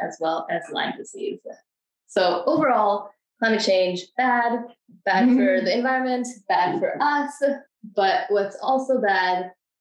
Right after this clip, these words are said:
Speaker 1: is that it disproportionately will impact, uh, bipoc communities and people at a global scale, as well as at a local scale. So if you look at the top figure, so that's the globe, and then we have, uh,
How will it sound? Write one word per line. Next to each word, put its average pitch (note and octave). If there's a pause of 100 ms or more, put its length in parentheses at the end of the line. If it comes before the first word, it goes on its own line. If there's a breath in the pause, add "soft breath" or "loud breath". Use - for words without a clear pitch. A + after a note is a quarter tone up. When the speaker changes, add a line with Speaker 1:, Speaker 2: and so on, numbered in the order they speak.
(100)
Speaker 1:
is G3
that G3
it F#3
disproportionately G#3+
will F#3
impact, F3+ (200)
uh, E3 (300)
bipoc E3
communities E3 (100)
and F3+
people E3
at F3+
a F3+
global E3+
scale, -
as -
well E3+
as E3
at E3+
a E3+
local E3+
scale. - (500 soft breath)
So A3+
if A#3
you B3
look C#4
at A3
the G#3 (100)
top A#3+ (160)
figure, F3+
so F#3+
that's F#3
the G#3
globe, F#3 (100)
and G3
then F3+
we F#3+
have, F3 (1160)
uh, F#3